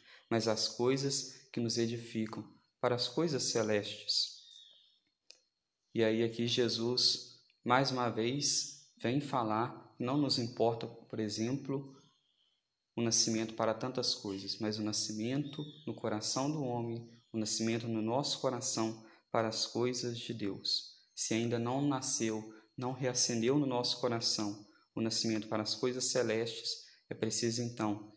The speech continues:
que isso possa renascer. É preciso então que esse sentimento, essa força possa reacender em nós.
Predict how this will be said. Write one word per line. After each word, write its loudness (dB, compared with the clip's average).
que -10
isso -6
possa -4
renascer. -4
É 2
preciso 0
então -2
que -4
esse 0
sentimento, -2
essa -6
força -2
possa 0
reacender 0
em -4
nós. -2